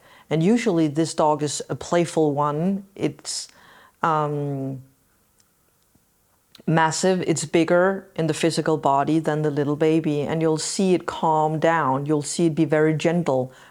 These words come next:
around this baby. And why is this possible? I sense that the animals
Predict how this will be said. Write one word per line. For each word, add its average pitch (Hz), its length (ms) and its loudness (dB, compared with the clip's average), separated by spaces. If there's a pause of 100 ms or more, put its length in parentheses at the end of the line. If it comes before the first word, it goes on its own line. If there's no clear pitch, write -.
around 147 300 0
this 147 200 -2
baby. 170 540 0 (480)
And 151 160 -2
why 151 440 2
is 135 160 -4
this 143 260 -2 (140)
possible? - 680 -4 (800)
I 165 100 2
sense 165 420 -2
that 156 240 0
the - 160 2
animals 143 840 0